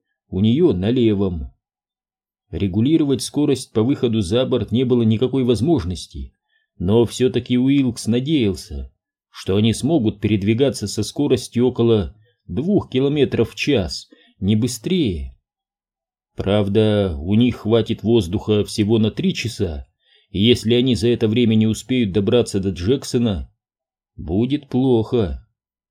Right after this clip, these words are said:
Уилкс обвешал оба костюма гранатами от карабинов. Если случится так, что они останутся без воздуха,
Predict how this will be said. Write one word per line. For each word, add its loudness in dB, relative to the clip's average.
Уилкс -2
обвешал 0
оба 2
костюма 0
гранатами 0
от -4
карабинов. 0
Если -2
случится -4
так, -2
что 0
они 0
останутся -4
без 0
воздуха, -2